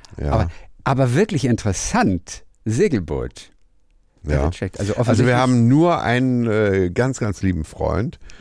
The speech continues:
Speaker 1: der hat ein, äh, wunderschönes Segelschiff, äh, in der Schweiz liegen, aber ich war noch nie drauf, weil ich bin kein Freund vom Segeln.
Speaker 2: Ja.
Speaker 1: Weißt du, ich, ich sehe die schön, äh, gerne.
Speaker 2: Ja.
Speaker 1: Äh, ich mag sogar Bilder damit.
Speaker 2: Ja.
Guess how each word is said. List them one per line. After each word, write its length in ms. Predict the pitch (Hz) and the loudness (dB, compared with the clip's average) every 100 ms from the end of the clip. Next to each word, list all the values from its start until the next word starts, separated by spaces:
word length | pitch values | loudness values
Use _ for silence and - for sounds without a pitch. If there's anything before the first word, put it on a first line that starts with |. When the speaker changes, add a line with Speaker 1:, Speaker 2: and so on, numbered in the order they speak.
| - 69 | -16 -2
Speaker 1:
der 100 | 82 | 0
hat 100 | 90 | 0
ein, 300 | 82 76 76 | -2 -4 -4
äh, 240 | 76 69 | -4 -2
wunderschönes 640 | 90 131 107 - 85 76 - | -2 0 -2 -2 -4 -4 -2
Segelschiff, 600 | 101 127 92 - 90 - - - _ _ _ _ _ _ - | -2 0 -2 -2 0 0 -2 -6 _ _ _ _ _ _ -12
äh, 240 | 85 90 82 | -2 -2 -2
in 100 | 73 | -4
der 100 | 69 | -6
Schweiz 400 | - 73 82 - | -4 -4 -4 -2
liegen, 160 | 101 | -2
aber 180 | 98 82 | 0 -2
ich 120 | 80 | -2
war 120 | 92 92 | -2 -2
noch 120 | 90 | -2
nie 140 | 101 | -2
drauf, 320 | 104 104 101 87 | -2 -2 -2 -2
weil 120 | 80 | -4
ich 120 | - | -4
bin 140 | 101 | -6
kein 200 | 90 95 90 | -4 -4 -4
Freund 280 | - 95 | -6 -6
vom 160 | 98 95 | -6 -6
Segeln. 560 | 92 110 78 69 62 62 - | -2 -2 0 -4 -6 -10 -14
Speaker 2:
Ja. 60 | 69 - - - _ | -14 -16 -20 -20 _
Speaker 1:
Weißt 180 | 82 85 | -4 -2
du, 40 | 98 | 0
ich, 160 | 82 | -2
ich 120 | 80 76 | -4 0
sehe 240 | 151 156 | 2 2
die 140 | 90 | 0
schön, 480 | 80 - 76 65 60 | -2 -2 -2 -2 -6
äh, 180 | - 82 | -2 -2
gerne. 520 | 76 104 85 76 65 - - 73 76 | 2 2 2 0 -4 -8 -14 -12 -2
Speaker 2:
Ja. 60 | 87 | 0
Speaker 1:
Äh, 100 | 92 | 0
ich 260 | 92 - | -2 -4
mag 220 | 90 110 - | -2 -2 -2
sogar 200 | 92 101 | -2 0
Bilder 440 | 80 320 294 202 | 4 6 6 4
damit. 600 | 80 73 67 65 - - _ _ - | 2 0 -2 -6 -8 -20 _ _ -10
Speaker 2:
Ja. 160 | 87 | -6